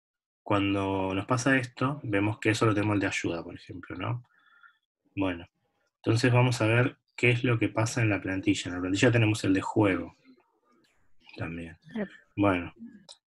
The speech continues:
Speaker 1: se llama Sprite seis. Vamos a Sprite seis y lo que hacemos es generar un botón nuevo. O sea, simplemente lo que hacemos es, eh, botón derecho sobre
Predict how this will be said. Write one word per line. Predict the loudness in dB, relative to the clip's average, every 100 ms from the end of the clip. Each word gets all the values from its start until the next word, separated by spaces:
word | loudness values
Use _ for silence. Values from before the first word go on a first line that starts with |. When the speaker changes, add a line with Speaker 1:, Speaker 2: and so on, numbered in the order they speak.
| -18 -16 -10
Speaker 1:
se | 0
llama | 4 4
Sprite | 4 4 4
seis. | 2 0 -2 -2
Vamos | 2 2 2
a | 0
Sprite | 2 2 2
seis | 2 2 2 0 -10 -20 _ _ _ -6
y | 6 8
lo | 8
que | 8
hacemos | 4 4 4 4 4
es | 4 4
generar | 0 0 2 2 4
un | 2
botón | 2 0 0 2
nuevo. | 2 -2 -6 _ _ _
O | -12
sea, | -10
simplemente | -4 0 2 2 0 0
lo | 0 0
que |
hacemos | -4 -4 0 0 0
es, | -2 -4 -8 _ _ _ _ _ _ _ _ _ -20 _
eh, | -6 -4
botón | -2 -2 -2
derecho | 0 0 0 -4
sobre | -4 -2 -2 -2 -4 -8